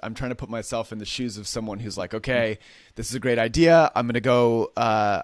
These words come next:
I'm gonna go talk to my team. I'm gonna have them pull all the emails of people that left, you know, an N P S score, but no, but no G two review." And then I wanna email them.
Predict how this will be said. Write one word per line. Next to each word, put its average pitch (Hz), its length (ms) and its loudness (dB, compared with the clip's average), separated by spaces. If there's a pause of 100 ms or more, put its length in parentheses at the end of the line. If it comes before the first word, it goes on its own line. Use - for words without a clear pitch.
(100)
I'm 131 120 -2
gonna 135 100 -4
go 123 140 0
talk 117 260 -4
to 113 80 -10
my 123 160 0
team. 120 460 -2 (240)
I'm 110 100 0
gonna 117 140 -2
have 117 180 0
them 110 160 0
pull 127 380 2
all 113 180 2
the 110 180 -2
emails 110 280 0
of 107 40 -8
people 120 240 -2
that 107 120 -2
left, 104 320 -4 (240)
you 110 120 -6
know, 101 200 0
an 110 80 0
N 113 100 -2
P 123 160 2
S 117 120 2
score, 117 260 2
but 98 160 -2
no, 104 440 0
but 104 120 0
no 110 160 0
G 107 180 -6
two 165 180 2
review." 143 380 4
And 110 140 -2
then 110 80 -2
I 120 160 2
wanna 117 240 -2
email 107 280 -2
them. 104 260 -4